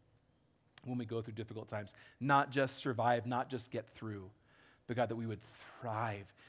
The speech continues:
and this world would see something different in us. And like you say in, in Matthew, God, that our light would shine before men in such a way that they would see your good works. They would see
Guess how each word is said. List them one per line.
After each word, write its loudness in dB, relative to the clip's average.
and -6
this -8
world 0
would -6
see -4
something -6
different -6
in -6
us. -10
And -6
like -4
you -6
say -2
in, -6
in -6
Matthew, -4
God, -2
that -2
our -4
light 0
would -2
shine 0
before 0
men -2
in -4
such -4
a -4
way -2
that -6
they 2
would 0
see 2
your 8
good 2
works. -6
They -2
would -4
see -2